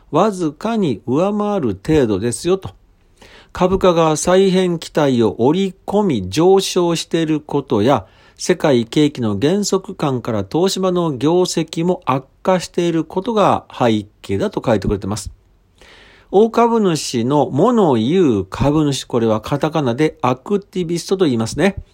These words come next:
利益が出る水準だが、買収後の成長戦略を含めて、まずは社外取締役の皆さんが買収案をいけ-、受け入れるかどうかが焦点となると、このような前文リードです。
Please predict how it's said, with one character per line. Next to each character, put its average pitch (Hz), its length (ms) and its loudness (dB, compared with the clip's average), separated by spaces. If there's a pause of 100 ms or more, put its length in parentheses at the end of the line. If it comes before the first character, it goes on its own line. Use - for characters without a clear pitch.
(800)
利 202 80 2
益 214 260 2
が 147 160 4
出 202 140 4
る 175 100 4
水 196 340 0
準 190 360 0
だ 175 180 2
が、 131 380 2 (100)
買 202 280 0
収 208 320 0
後 175 180 0
の 180 220 0
成 202 320 2
長 190 400 2
戦 185 320 0
略 139 260 -2
を 127 80 2
含 160 260 -6
め 123 140 0
て、 - 300 -2
ま 208 180 0
ず 180 160 -4
は 165 260 2 (360)
社 165 240 -2
外 220 360 2
取 196 300 0
締 190 380 0
役 175 280 0
の 160 120 0
皆 160 180 0
さ 156 180 -4
ん 127 120 -4
が 104 180 0
買 180 260 -2
収 190 280 -2
案 127 180 0
を - 160 -8
い 139 140 -4
け-、 - 340 0 (100)
受 156 160 -2
け 233 140 0
入 233 60 2
れ 226 120 4
る 185 100 0
か 113 160 0
ど 104 180 0
う 95 40 -4
か 202 140 -6
が 202 300 2
焦 123 480 0
点 107 320 -4
と 113 160 -6
な 143 120 -4
る 147 120 -2
と、 160 120 -6
こ 214 120 -2
の 247 60 -2
よ 233 40 0
う 220 40 0
な 135 180 2
前 139 440 0
文 131 400 -2
リ 123 260 0
ー - 20 -12
ド 98 140 -4
で 117 120 2
す。 - 180 -8